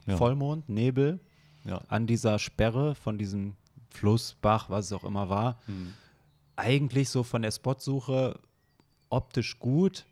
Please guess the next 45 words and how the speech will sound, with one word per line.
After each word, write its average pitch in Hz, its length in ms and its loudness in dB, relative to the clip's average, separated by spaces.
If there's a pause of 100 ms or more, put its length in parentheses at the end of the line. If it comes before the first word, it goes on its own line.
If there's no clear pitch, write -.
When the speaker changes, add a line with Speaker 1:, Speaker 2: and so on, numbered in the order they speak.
Speaker 1:
Mhm. 90 320 -6 (120)
Speaker 2:
aber 107 320 2
über 104 320 2
den 101 220 -2
Lärm, 104 580 2 (360)
den 95 200 -2
diese 92 380 -2
Sperre 123 440 2
da 90 200 -2
verursacht 90 540 -6
hat, 101 160 -4
haben 120 160 -2
wir 117 80 -2
uns 113 180 -6
am 101 100 -4
Anfang 113 240 -4
gar 120 120 -2
keine 113 180 -2
Gedanken 107 320 0
Speaker 1:
<laughs> 90 60 -2
Speaker 2:
gemacht, 104 340 -2
Speaker 1:
Ja, 101 120 -2
Speaker 2:
ne? 127 100 -4 (280)
Speaker 1:
das 90 160 -6
stimmt. 87 340 -6 (160)
Speaker 2:
Und 123 160 0
es 127 180 -4
war 143 180 0
auch, - 140 -4
glaub 127 220 2
ich, 120 80 -4
die - 120 -4
erste 117 400 -4
Nacht 110 320 -8
Hügger, 101 260 -4
oder 101 180 -4
Henrik? 101 460 -8
Speaker 1:
Ja. 85 280 -6 (600)
Ja. 87 120 -12 (160)
Speaker 2:
Die 113 60 -8
erste 104 340 -4
Nacht 104 300 -6
im 98 420 -6 (220)
Schlafsackanzug. 104 1200 -4 (260)
Speaker 1:
Ja. 90 160 -8